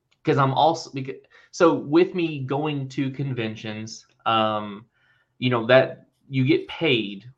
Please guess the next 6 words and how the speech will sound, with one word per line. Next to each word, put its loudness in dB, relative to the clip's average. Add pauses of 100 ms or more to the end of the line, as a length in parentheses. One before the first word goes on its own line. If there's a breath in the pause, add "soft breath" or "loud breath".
(140)
to -4
run 0
games -4
at -4
conventions. -10 (600)
Um, 0